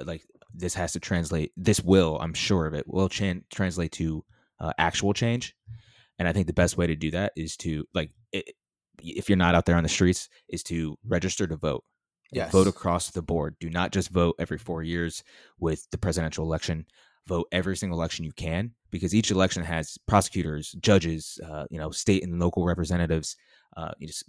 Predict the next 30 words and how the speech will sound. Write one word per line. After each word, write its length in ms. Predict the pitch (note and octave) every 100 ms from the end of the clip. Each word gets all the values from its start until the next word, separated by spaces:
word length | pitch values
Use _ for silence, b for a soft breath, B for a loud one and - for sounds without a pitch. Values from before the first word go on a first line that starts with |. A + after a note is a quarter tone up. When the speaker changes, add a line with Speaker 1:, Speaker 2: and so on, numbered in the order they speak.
| -
Speaker 1:
federal 280 | G#2+ G#2+ F2
representatives 680 | D#2+ D#2+ E2 D#2+ D#2 D2+
that 240 | - D#2+ D#2 _ E2+
will, 400 | F2 F2 D#2+ - B A2+ B B -
uh, 280 | D#2+ D#2 D#2 _
actually 600 | D2+ E2+ - D#2+ D#2 D2 - _ _
make 300 | F2 F2 F2+
a 60 | E2
difference 560 | D2+ F2 D#2 - - - _ -
if 220 | D#2+ -
you 220 | D#2+ D#2 - -
put 140 | F#2+
in 80 | D#2+
the 80 | D#2
right 160 | D2+
people. 320 | - - - - _ _ _ _ _
Speaker 2:
Definitely. 520 | B2 G#2 F#2 F#2 G#2 G2+ _ _ _ _ _ _ b b b b b b b b b b -
Speaker 1:
So, 300 | - B2 G2+
uh, 680 | - - - - G2+ F#2+ F#2+ -
I 80 |
mean, 180 | F#2+ F#2
that's 200 | F2+ -
pretty 180 | - C3+
much 320 | A2+ G2+ - -
all 360 | F#2+ F#2+ F#2 - -
I 140 | E2+
wanted 240 | F2 F2 E2
to 60 |
say. 360 | D#2+ F#2 F2 E2+
Um, 400 | E2+ E2+ E2